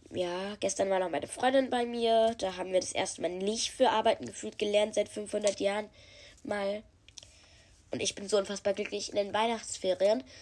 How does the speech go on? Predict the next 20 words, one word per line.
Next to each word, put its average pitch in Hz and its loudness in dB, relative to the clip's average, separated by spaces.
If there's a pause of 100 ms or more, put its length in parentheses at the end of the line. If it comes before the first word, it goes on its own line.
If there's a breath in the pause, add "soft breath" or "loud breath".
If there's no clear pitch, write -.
(220 loud breath)
äh, 180 2
wird - -2
Lilly, 202 0
werden 185 2
Lilly 196 2
und 185 -2
Nele 175 0
bei 208 2
mir 226 2
übernachten. 226 -4
Also 160 -2
ich - -10
freu - -4
mich - -4
schon - -6 (160)
echt 156 -6
mega 170 0
krass - -8
da - -4
drauf. - -6